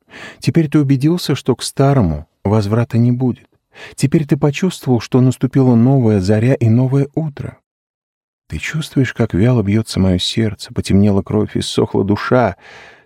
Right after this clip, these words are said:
Ты сам не раз слышал, как бьётся моё сердце у твоей груди, и знаешь, какая я старая.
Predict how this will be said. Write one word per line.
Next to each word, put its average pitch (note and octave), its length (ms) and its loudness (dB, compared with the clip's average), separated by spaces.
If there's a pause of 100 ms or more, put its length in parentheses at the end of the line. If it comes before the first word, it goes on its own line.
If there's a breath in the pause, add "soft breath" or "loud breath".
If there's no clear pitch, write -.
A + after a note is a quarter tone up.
(100)
Ты F2+ 80 -4
сам B2 320 2
не B2 80 2
раз A#2+ 180 -2
слышал, B2 440 -4
как G2+ 160 -4
бьётся G2 320 0
моё F#2 140 2
сердце A2 380 -4
у G2+ 40 -2
твоей G#2 200 2
груди, A#2+ 500 0 (300 loud breath)
и E2 120 -4
знаешь, F#2 320 0
какая A2 300 -6
я G#2+ 140 -2
старая. - 640 -6